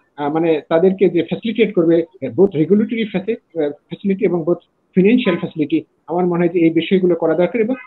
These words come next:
আমরা, আমাদের আইনুল সাহেব বলেছে যে আমরা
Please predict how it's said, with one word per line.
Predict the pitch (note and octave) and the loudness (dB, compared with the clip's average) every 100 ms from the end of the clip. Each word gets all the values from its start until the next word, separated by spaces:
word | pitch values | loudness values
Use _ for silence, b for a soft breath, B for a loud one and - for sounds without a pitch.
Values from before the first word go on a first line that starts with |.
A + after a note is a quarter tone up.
| - - | -20 -10
আমরা, | E3 G#3 D4 A3 D4+ - | -4 -4 -4 -4 -8 -12
আমাদের | D3+ E3+ F#3 | -6 0 2
আইনুল | F3 F#3 C4 B3+ | 2 4 2 2
সাহেব | G3+ | 0
বলেছে | E3 F3 - D#3+ | 2 2 2 2
যে | F#3 C4 _ _ _ _ _ _ _ _ | 2 0 _ _ _ _ _ _ _ _
আমরা | D#3+ G3 A#3+ B3+ | 0 2 4 0